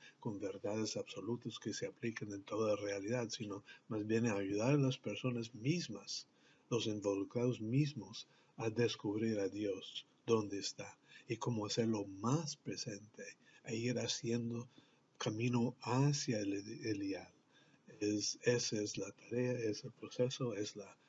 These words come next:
metodología. Entonces, el primer paso de este tercer momento es el compromiso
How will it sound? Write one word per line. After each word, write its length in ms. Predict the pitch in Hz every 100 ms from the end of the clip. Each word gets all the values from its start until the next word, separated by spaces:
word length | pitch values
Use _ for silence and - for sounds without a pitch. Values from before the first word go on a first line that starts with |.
| _ -
metodología. 840 | 107 - 104 101 98 - 104 95 - - - -
Entonces, 600 | 120 127 120 120 113 -
el 140 | 135 117
primer 400 | - 110 190 -
paso 340 | 139 - - 139 - _ _ _ _
de 180 | 113 107
este 240 | 110 - 101
tercer 580 | - 98 101 - 117
momento 520 | 110 95 98 104 143 139
es 280 | 135 - - - - -
el 160 | - 117
compromiso 1040 | - 113 107 - 101 117 143 - 139